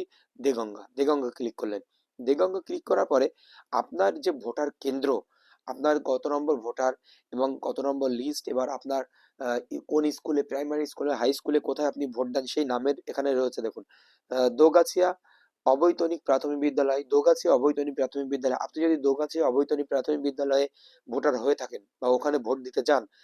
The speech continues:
তাহলে এই ডাউনলোড অপশনে ক্লিক করবেন। আরও নিচে একাধিক রয়েছে, আহ, নিচে প্রচুর রয়েছে। দেখুন, এখানে নিচে দেখুন দুশো ষাট, আহ, পিতাকুর বার এপি স্কুল। আমি এই ডাউনলোড ক্লিক করলাম পিতাকুর at এ-, এপি স্কুলে। এবার নাম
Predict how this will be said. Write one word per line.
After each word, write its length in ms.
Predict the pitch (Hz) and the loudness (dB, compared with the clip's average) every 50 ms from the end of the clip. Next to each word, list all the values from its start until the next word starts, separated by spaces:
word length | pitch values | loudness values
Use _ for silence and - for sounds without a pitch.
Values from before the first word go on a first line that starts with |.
| - _ _ | -20 _ _
তাহলে 180 | - 139 143 147 143 139 - _ _ _ _ - | -2 0 2 2 2 0 -4 _ _ _ _ -2
এই 100 | 139 139 | -2 0
ডাউনলোড 400 | 131 131 131 147 170 180 180 170 | 4 4 4 4 4 2 0 0
অপশনে 300 | 175 - - 180 170 170 | -2 -2 -2 -4 -4 -4
ক্লিক 240 | - - 175 170 - | -2 -2 -4 -2 0
করবেন। 240 | - 170 170 175 170 | 0 0 2 2 2
আরও 140 | 170 170 | 2 2
নিচে 280 | 170 165 165 160 - 170 | 2 0 -4 -4 0 0
একাধিক 340 | 165 151 - 175 165 165 156 143 | 0 2 2 0 0 -2 -2 -2
রয়েছে, 340 | 127 123 117 - - 120 104 - _ _ _ _ _ _ _ _ - | -2 -2 -2 -4 -6 -14 -16 -16 _ _ _ _ _ _ _ _ -8
আহ, 320 | - 123 120 117 117 117 - - _ _ _ _ _ _ _ _ _ _ - | -4 -2 0 0 0 -2 -4 -8 _ _ _ _ _ _ _ _ _ _ -12
নিচে 280 | 160 156 160 160 - 180 | -8 -8 -6 -4 -4 -4
প্রচুর 460 | 180 - 175 185 185 - 196 185 156 | -2 0 -2 -2 0 2 2 2 2
রয়েছে। 240 | 143 131 127 123 139 | 2 0 0 -2 -4
দেখুন, 260 | 123 123 107 107 101 - _ _ _ _ _ _ _ _ _ - | -6 -6 -6 -6 -8 -12 _ _ _ _ _ _ _ _ _ -6
এখানে 280 | 131 135 160 151 143 135 | -4 -2 0 0 0 0
নিচে 240 | 143 147 - 165 | 0 -2 -2 0
দেখুন 160 | 151 156 156 147 | 0 0 0 -2
দুশো 260 | 135 156 147 160 151 | -2 -4 -4 -4 -4
ষাট, 320 | - - 143 143 143 139 - _ _ _ _ _ _ - | -4 -2 0 2 2 0 0 _ _ _ _ _ _ -6
আহ, 300 | 135 135 139 131 131 127 127 - | -4 0 2 2 2 2 -2 -6
পিতাকুর 520 | - 156 139 175 170 165 165 - 160 160 156 - - | -12 -2 2 4 4 4 4 2 2 2 2 0 -2
বার 260 | 131 143 135 135 127 127 - | 2 4 4 4 4 2 0
এপি 260 | 147 139 _ - 139 | -4 -4 _ -4 -6
স্কুল। 260 | - - - 131 107 - - _ _ - | -6 -6 -8 -8 -8 -8 -12 _ _ -8
আমি 200 | - 165 185 196 | -4 -2 -2 -2
এই 200 | - 165 165 160 143 | 0 0 0 0 2
ডাউনলোড 400 | 135 135 131 139 147 151 156 - _ | 2 2 4 4 2 0 -2 -4 _
ক্লিক 180 | - 139 135 131 | -4 -4 -4 -2
করলাম 240 | - 139 139 131 123 | -2 0 0 0 0
পিতাকুর 380 | - 131 123 139 131 - 139 135 135 | -2 -6 -4 -4 -4 -2 -2 -2 -2
at 160 | 143 123 123 - - | -2 -2 -4 -4 -6
এ-, 180 | - 127 - - | -6 -6 -6 -6
এপি 200 | - 120 - 120 | -10 -12 -12 -12
স্কুলে। 260 | 104 - - - 113 - _ _ _ _ _ _ - | -14 -12 -12 -12 -12 -12 _ _ _ _ _ _ -2
এবার 260 | 135 139 160 185 165 | 2 4 6 4 4
নাম 320 | 156 139 123 123 123 139 | 4 0 -2 0 2 2